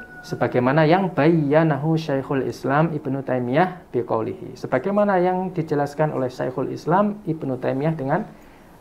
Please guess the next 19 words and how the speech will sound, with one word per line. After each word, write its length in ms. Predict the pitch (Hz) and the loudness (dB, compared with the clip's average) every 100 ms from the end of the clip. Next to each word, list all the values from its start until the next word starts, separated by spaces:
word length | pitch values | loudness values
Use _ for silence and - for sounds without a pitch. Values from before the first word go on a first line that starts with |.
| - | -8
eh, 200 | 117 117 | -6 -2
penjelasan 520 | 156 139 127 123 123 | 0 4 4 2 -2
beliau. 320 | 104 101 92 - - - - | -4 -8 -10 -12 -20 -14 -8
Katanya 320 | 104 120 135 | -2 0 0
begini. 320 | 113 104 101 - - - - - - - - - - 123 | -2 -8 -10 -14 -20 -20 -20 -20 -20 -20 -20 -20 -16 -2
Dzukira 720 | 139 151 147 127 104 - - | 2 4 4 4 2 -2 -4
ay 240 | 123 143 | 0 2
Rabbu. 400 | 139 147 - 110 92 - - - - - - - | 2 0 -2 -10 -12 -16 -12 -10 -10 -14 -14 0
Penyebutan 880 | 147 175 180 196 185 - 185 175 - - - - _ - - - | 4 4 2 0 0 2 2 2 -6 -16 -20 -20 _ -20 -20 -6
Rabb 400 | - 196 196 - | 0 2 2 -2
itu 320 | 127 - 139 160 - | -4 -4 -6 -6 -14
fi 320 | - 196 196 | -2 4 4
maudi'aini, 760 | 175 165 151 127 127 160 160 147 | 6 4 4 2 2 4 2 0
di 80 | 127 | 0
dalam 320 | 123 127 123 | 2 2 2
dua 160 | 127 117 | 2 2
tempat, 480 | 175 - 185 151 - - - - - - - - - | 2 2 2 2 0 -18 -20 -20 -20 -20 -20 -8 0
bil 200 | 127 131 | 2 2
idhofati, 880 | 123 123 143 135 131 123 123 117 | 0 2 2 4 0 2 2 0